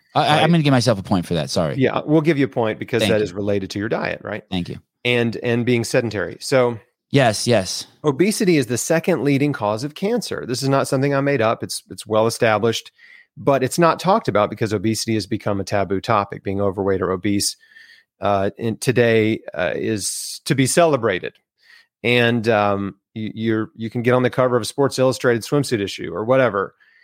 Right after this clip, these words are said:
Speaker 2: Uh, and the truth is, when you're overweight or obese, it's a burden on the entire system. And those fat cells, those excess fat cells,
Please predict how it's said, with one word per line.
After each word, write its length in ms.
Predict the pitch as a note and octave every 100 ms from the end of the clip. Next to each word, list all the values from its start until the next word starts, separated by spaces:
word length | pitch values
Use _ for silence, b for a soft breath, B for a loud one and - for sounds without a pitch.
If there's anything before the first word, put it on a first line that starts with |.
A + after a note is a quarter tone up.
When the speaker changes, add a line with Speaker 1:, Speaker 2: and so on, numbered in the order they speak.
| b _
Speaker 2:
Uh, 340 | G#2+ G#2 G2+ G2 -
and 560 | C3 C3 B2+ B2 B2 - _ _
the 140 | A2+
truth 420 | A#2+ - G3 C#4 A2+
is, 380 | F#2 F#2 A#2
when 180 | B2+ C3
you're 240 | B2 A#2+ - _
overweight 400 | B2 D#3+ E3 D3
or 80 | C#3+
obese, 400 | A#2+ G2+ G2 -
it's 140 | C3
a 40 | A2+
burden 340 | G2 A#2 A2+
on 140 | G#2 G2
the 60 |
entire 300 | F#2 G2+ F2+
system. 400 | F2+ - - - _ _ _ _ _ _ _ _ _ b b b b
And 140 | A#2 B2
those 240 | C#3+ D3+
fat 300 | - E3 A#3
cells, 600 | - A#2 G2+ G#2 A2+ - -
those 180 | A#2 -
excess 360 | D3+ - D3
fat 240 | - G#2+ G2
cells, 360 | G2 F#2+ G2